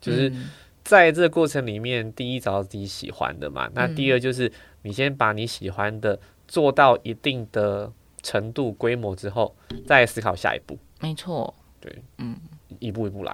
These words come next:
Speaker 1: 啊。
Speaker 2: 没错，没错，就是这样。
Speaker 1: 还是非常谢谢小牛教我这一些。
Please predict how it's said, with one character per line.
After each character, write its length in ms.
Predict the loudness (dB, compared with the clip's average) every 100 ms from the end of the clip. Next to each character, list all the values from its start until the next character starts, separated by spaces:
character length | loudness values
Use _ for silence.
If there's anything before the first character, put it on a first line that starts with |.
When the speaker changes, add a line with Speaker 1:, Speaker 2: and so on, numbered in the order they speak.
| -10
Speaker 1:
啊。 60 | -16 _
Speaker 2:
没 160 | -8 -8
错， 160 | -6 -8
没 160 | -8
错， 260 | -10 -12 -12 _ -20 _ -8
就 100 | -8
是 140 | -6
这 160 | -4 -4
样。 280 | -4 -6 -6 -12 -18 -20 _ _
Speaker 1:
还 200 | -18 -12
是 140 | -10 -8
非 100 | -6
常 120 | -8
谢 140 | -6
谢 60 | -8
小 140 | -8
牛 140 | -14 -16
教 140 | -10
我 60 | -8 -4
这 80 | -4
一 80 | -4
些。 240 | -4 -4